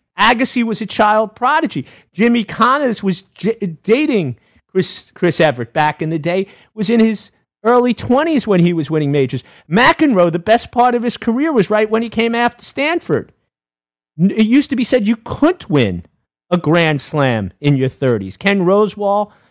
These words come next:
then Agassi, Connors, they went further than anybody else. And so it's, it's just,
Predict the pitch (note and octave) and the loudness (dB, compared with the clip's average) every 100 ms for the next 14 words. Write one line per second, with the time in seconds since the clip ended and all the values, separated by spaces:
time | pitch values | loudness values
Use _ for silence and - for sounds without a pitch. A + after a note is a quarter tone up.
0 | _ C3+ D3+ D3 E3+ F#3 G3 - G#3 G#3 | _ -4 -2 0 0 0 -2 -4 -4 -4
1 | G3+ _ _ - F3+ F#3+ G#3 G#3 - _ | -6 _ _ 0 2 2 0 -4 -8 _
2 | - F#3+ G3+ F#3+ - G#3 G#3+ A3+ G#3 G3+ | -2 2 2 0 0 2 2 0 0 0
3 | G#3 G3 G#3 G#3 A3+ D4+ - D#3+ D#3+ - | -2 -2 -2 -2 -2 -2 -4 -2 -2 0
4 | F#3 - - F3+ - - G#3+ - | 0 0 -4 -4 -4 -4 -4 -4